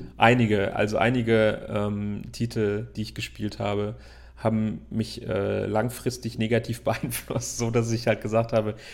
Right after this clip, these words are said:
das spiele ich nicht mehr. Ähm, und ich lass mich, ich bin, möchte nicht mehr mich selbst so hypen, weil ich bin eigentlich ein sehr, sehr, sehr, sehr positiver Mensch und bin auch immer sehr pro-denkend und denke immer, „Boah, das wird mega geil und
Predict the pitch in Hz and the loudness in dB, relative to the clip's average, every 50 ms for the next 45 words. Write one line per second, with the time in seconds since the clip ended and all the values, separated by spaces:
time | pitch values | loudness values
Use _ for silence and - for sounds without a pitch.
0 | - - - - - - - 117 110 113 120 120 113 - - 110 107 110 117 113 | -18 -18 -14 -14 -10 -4 0 0 0 0 0 -2 -2 0 -2 0 0 0 -2 -4
1 | - - - - - - - - - 110 110 113 110 107 110 110 110 107 - - | -8 -16 -20 -20 -20 -20 -10 0 4 6 6 6 6 4 2 0 -2 -4 -8 -18
2 | _ _ - 123 127 131 123 127 139 147 147 - 156 139 - 123 123 - 120 120 | _ _ 0 2 2 2 4 4 4 4 4 4 -2 -2 -2 -4 -4 -4 -4 -6
3 | - - - - 120 - 117 117 131 147 143 - 151 139 - - 135 123 123 127 | -6 -8 -4 -2 -2 -2 0 -2 -2 -2 -2 -4 -6 -6 -6 -4 -2 -2 0 0
4 | 123 117 - 120 131 - - - 117 - 113 117 147 - - 131 113 117 117 - | 0 0 2 0 0 0 -2 -6 -4 -2 0 -2 -2 -2 -4 -6 -6 -6 -4 -4
5 | 120 120 107 117 120 120 120 110 104 117 127 135 127 127 120 110 113 113 107 107 | -4 -2 -2 -2 -2 -4 -4 -4 0 2 4 4 4 2 0 0 0 0 0 0
6 | 107 - - 135 131 123 110 - 101 101 101 98 98 101 104 117 120 - - 107 | -2 -4 -4 -6 -6 -6 -6 -6 -6 -6 -4 -4 -4 -6 -6 -8 -8 -8 -8 -4
7 | 98 107 110 - 113 110 - - 107 107 101 104 110 110 110 107 104 107 - - | -4 -4 -2 -2 -4 -4 -4 -6 -6 -4 -4 -2 0 0 0 0 -2 -4 -10 -20
8 | - - - - - - - - - - - - - - - - - - - 123 | -20 -20 -20 -20 -20 -20 -20 -20 -20 -20 -20 -20 -20 -20 -18 -14 -8 -4 0 2
9 | 131 139 139 131 117 117 117 123 135 123 120 117 117 117 117 117 113 101 113 120 | 2 2 0 0 0 0 0 0 -2 -6 -4 -2 -2 -2 -2 -4 -4 -4 -2 -2
10 | 120 117 104 107 117 117 - 120 113 120 127 127 123 113 - 117 113 120 123 117 | -2 -4 -2 -2 -4 -4 -4 -4 -4 -4 -2 -2 -2 -2 -2 -2 -4 -4 -4 -4
11 | 113 | -6